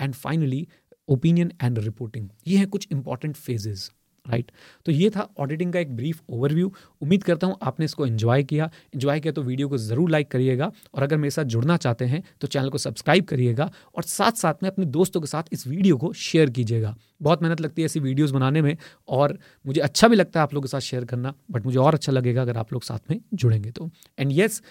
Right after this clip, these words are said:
सीए इंटरमीडिएट, सीए फाइनल, एसीसीए स्किल level, सबकी classes अगर आप लोग मेरे साथ जुड़ना चाहते हैं classes में, तो edu ninety one dot O R G visit कीजिए, learn ninety one dot com visit कीजिए।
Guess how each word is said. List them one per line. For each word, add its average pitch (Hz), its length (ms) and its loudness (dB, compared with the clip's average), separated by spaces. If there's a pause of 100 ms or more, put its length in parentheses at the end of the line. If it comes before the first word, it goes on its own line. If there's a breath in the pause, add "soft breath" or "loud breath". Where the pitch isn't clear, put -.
(140 loud breath)
सीए 233 240 4
इंटरमीडिएट, 165 600 2
सीए 147 240 0
फाइनल, 143 520 0 (100)
एसीसीए 120 440 -2
स्किल 175 280 2
level, 160 400 4 (280 loud breath)
सबकी 196 420 0
classes 135 560 0
अगर 131 180 -2
आप 123 160 -4
लोग 123 120 -4
मेरे 123 100 -4
साथ 113 140 -4
जुड़ना 156 260 2
चाहते 147 280 0
हैं 151 60 -2
classes 139 340 -2
में, 147 180 -4 (300 soft breath)
तो 143 240 -2
edu 208 120 6
ninety 185 280 4
one 143 140 2
dot 117 160 4
O 143 120 6
R 143 60 2
G 160 40 4
visit 147 260 2
कीजिए, 151 380 -2
learn 135 220 -2
ninety 123 240 -2
one 156 160 -2
dot 117 240 -6
com 117 120 -2
visit 107 240 -4
कीजिए। 160 360 -6